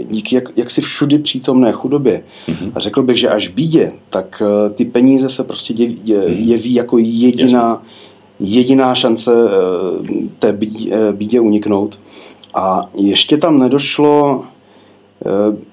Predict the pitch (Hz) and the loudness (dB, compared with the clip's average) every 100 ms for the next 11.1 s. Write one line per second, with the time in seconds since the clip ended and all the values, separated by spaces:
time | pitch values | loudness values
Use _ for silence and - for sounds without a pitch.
0 | _ - - - - - 143 143 156 147 | _ -20 -20 -10 -6 -2 0 2 2 2
1 | 147 165 185 147 120 107 101 - - 80 | 2 2 0 0 2 0 -2 -8 -8 -8
2 | 76 87 80 76 - - 92 98 104 101 | -6 -6 -4 -6 -10 -8 -4 0 2 2
3 | 104 95 92 98 - 101 - 110 127 117 | 2 0 -2 -4 -2 -4 -6 -6 -2 0
4 | 113 - 123 117 113 113 107 76 98 156 | 0 -2 -2 0 2 0 0 -4 -2 0
5 | 156 139 131 - - 107 127 - 127 127 | 2 0 0 -6 -14 -6 -4 0 2 2
6 | 139 131 127 127 131 131 - - 104 127 | 2 2 4 4 2 -2 -10 -2 2 2
7 | - 123 117 120 123 - 123 123 - 127 | 0 -2 0 2 2 2 0 0 0 2
8 | 123 117 107 107 107 113 117 117 117 117 | 4 2 2 0 2 2 2 4 6 6
9 | 110 - - 107 110 110 113 117 113 107 | 2 -2 -4 0 0 2 0 0 -6 -2
10 | 117 110 117 110 113 101 95 107 - 104 | -2 0 0 -2 -2 -4 -4 -6 -4 -6
11 | - | -2